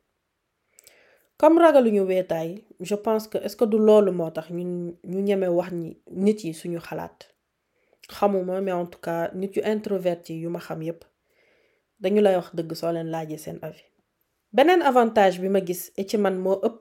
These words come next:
importance, mooy que nekk introverti ci àddina bi ñu nekk, dafay tax ñu concentré wu ci li nga xamante ne moo ëpp solo. Suñu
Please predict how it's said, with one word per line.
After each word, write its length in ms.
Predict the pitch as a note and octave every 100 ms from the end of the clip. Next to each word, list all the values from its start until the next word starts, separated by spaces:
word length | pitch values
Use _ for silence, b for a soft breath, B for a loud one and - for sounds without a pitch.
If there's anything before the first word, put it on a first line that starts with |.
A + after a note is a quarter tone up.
| -
importance, 680 | G3+ G3 F3+ - E3+ F3+ - - _ _ _ _ _ _ _
mooy 220 | G#3 B3
que 160 | B3 A#3 G#3+ G#3 G3+ -
nekk 280 | G#3 C4+ D4+ -
introverti 840 | A#3 A#3+ A3+ G3+ F#3+ F#3 - E3+ D#3+ - _
ci 100 | -
àddina 440 | A3+ A#3 A3 G3+
bi 160 | E3 F#3
ñu 100 | G#3+
nekk, 320 | G#3+ F#3+ E3 - _ _ _ _ _ _ _ _ _ _ _ _ -
dafay 220 | A3 D#4
tax 120 | D4+ G#3+
ñu 100 | G#3+
concentré 640 | G#3+ B3 A#3+ A#3+ G#3 G#3 F3+
wu 140 | E3+
ci 140 | E3+ G#3+
li 80 |
nga 100 | A3+
xamante 380 | A3 A3 F#3 F3+
ne 100 | E3+ E3+ E3 -
moo 240 | F#3+ G3 G3+
ëpp 160 | G#3+ G#3+
solo. 300 | - E3+ D3+ - _ _ _ _ _ _ _ _
Suñu 260 | - E4 F4